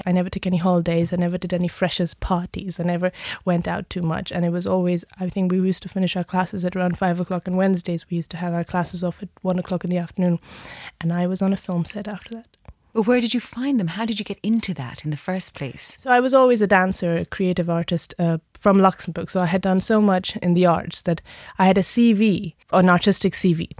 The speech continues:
Speaker 1: So I would send my C V around to people and tell them that I'm very interested to assist, very interested to learn, even to be a runner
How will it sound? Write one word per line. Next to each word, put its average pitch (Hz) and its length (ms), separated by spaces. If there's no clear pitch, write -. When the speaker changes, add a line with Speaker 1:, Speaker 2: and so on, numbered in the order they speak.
Speaker 1:
So - 160
I 247 40
would 247 160
send 269 180
my 233 120
C 208 180
V 196 140
around 190 280
to - 80
people 180 300
and 170 100
tell 180 180
them 175 120
that 170 120
I'm 170 140
very 202 200
interested 190 520
to - 80
assist, 170 480
very 185 180
interested 180 480
to - 80
learn, 180 300
even 208 240
to 214 100
be 196 140
a 185 80
runner 185 440